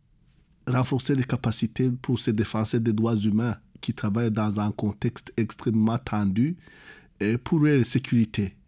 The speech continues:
Parce qu'un défenseur des droits humains n'est utile que lorsqu'il est vivant. Il faut que ces défenseurs des droits humains, euh, comptent également sur leur sécurité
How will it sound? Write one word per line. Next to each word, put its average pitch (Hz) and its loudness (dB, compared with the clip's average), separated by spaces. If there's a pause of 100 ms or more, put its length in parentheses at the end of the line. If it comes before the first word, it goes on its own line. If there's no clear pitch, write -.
(160)
Parce - -4
qu'un 120 0
défenseur 113 0
des 113 2
droits 113 0
humains 110 2
n'est 131 2
utile 123 2
que - -4
lorsqu'il 123 2
est 127 6
vivant. 110 0 (680)
Il - -6
faut 127 -2
que 127 2
ces 120 2
défenseurs 113 0
des 113 2
droits 110 2
humains, 107 2 (480)
euh, 101 0 (280)
comptent 147 2
également 139 2
sur 139 0
leur 127 4
sécurité 123 -2